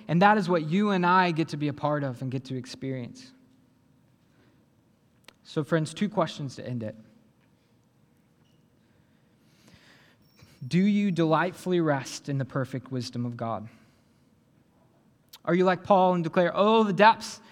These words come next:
and the riches and the wisdom and the knowledge of God"? Or is the disposition of your heart to point out all the ways you think he could have run the world better? Catch that?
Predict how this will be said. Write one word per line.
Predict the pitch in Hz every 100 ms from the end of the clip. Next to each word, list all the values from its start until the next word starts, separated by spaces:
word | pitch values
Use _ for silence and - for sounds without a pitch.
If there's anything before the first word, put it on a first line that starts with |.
| -
and | 170
the | 180
riches | 220 226 226 202
and | 185
the | 180
wisdom | 190 240 220 214 202
and | 170
the |
knowledge | 160 175 175 190 185 170
of | 151
God"? | 175 185 139 120 - - _ _ _ - _ -
Or | - 269 277 220 160 160 170 - - _ _
is | 165 165
the | 185
disposition | 165 233 220 214 190 220 190
of | 170
your | 165
heart | 147 - 185 143 131 120 - _ _ _ _ _ _
to | -
point | - 202 202
out | 180 160 160
all | 156 165 185
the | 190
ways | 165 143 147 143 139 143
you |
think | 139 143 135
he | - 135
could | - 131
have | 120
run | 123 120
the | 120
world | 117 110
better? | 113 98 104 _ _ _ _ _ _ _ _ _ _ _ _ _ _ _ _ _ _ _ _ _ _ _ _ _
Catch | - 131 -
that? | 139